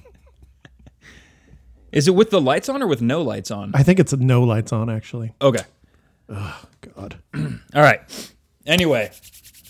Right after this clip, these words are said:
Speaker 1: let's get into this because, um, I have been growing increasingly overconfident about this
Speaker 2: Mm-hmm.
Speaker 1: episode the last couple weeks, and I, I texted you as much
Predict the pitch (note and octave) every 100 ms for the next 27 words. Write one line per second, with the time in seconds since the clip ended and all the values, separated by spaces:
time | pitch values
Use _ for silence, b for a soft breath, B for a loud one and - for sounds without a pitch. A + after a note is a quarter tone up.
0 | - - - _ _ - - D#3 F#3+ G3+
1 | D3 C3+ B2 G#2 - A2 B2+ A#2 A2 G#2
2 | - - _ - _ - B2 A#2 G#2+ G#2+
3 | G#2+ A#2+ D3+ A3 D#3 D3+ C#3 A#2+ A2+ C3
4 | B2+ B2 B2+ B2 - - D3 F3 F3 D#3+
5 | C3 A2+ G#2+ A2+ A2+ A2+ - A2 G#2+ A2
6 | G2 G2+ - _ _ _ _ _ A#2 A2
7 | G#2 G#2+ F#2+ A2 A2+ G#2+ G2+ G2 G2+ G2+
8 | G2+ - G#2+ G2+ G2 G2 F#2+ - G2 F#2+
9 | F#2+ G2 - B2+ A#2+ - G#2+ G#2 G2+ G#2+
10 | G2+ F#2 -